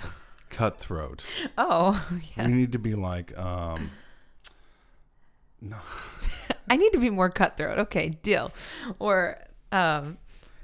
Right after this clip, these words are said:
Speaker 1: yeah, I can't think of the word 'cause I'm, like, trying to think of it. Anyways.
Speaker 2: Yeah. Um.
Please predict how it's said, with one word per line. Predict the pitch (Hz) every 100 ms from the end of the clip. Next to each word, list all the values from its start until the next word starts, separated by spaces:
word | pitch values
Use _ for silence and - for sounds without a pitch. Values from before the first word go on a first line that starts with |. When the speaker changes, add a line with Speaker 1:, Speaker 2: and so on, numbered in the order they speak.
| - - -
Speaker 1:
yeah, | 233 190 - -
I | 196
can't | - 180
think | 175 165
of |
the | 147
word | 113 117 -
'cause | 160
I'm, | 151
like, | - 160
trying | - 147 156
to |
think | 165 147
of | -
it. | 90 - 180 - -
Anyways. | 175 143 135 180 - 127
Speaker 2:
Yeah. | 120 127 113 107 90 - _ _ _ _ _ _ _ -
Um. | 107 104 101 101 101 98 101 101 98 98 98 98 98 98